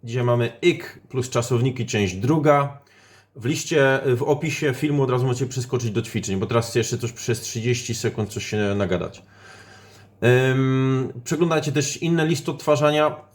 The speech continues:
y, na kanale, w, tam w lupę wyszukaj, możecie wpisywać różne rzeczy, wyszukiwać, bo kanał się powoli rozwija, mniej więcej co tydzień wychodzi nowy filmik.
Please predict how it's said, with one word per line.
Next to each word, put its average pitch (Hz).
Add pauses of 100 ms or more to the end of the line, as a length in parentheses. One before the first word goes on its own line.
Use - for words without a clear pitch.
(320)
y, -
na 139
kanale, 139
w, -
tam 127
w 113
lupę 139
wyszukaj, 120
możecie 120
wpisywać 120
różne 110
rzeczy, 135
wyszukiwać, 120
bo 113
kanał 113
się -
powoli 107
rozwija, 117
mniej 120
więcej 113
co -
tydzień 110
wychodzi 98
nowy 98
filmik. 135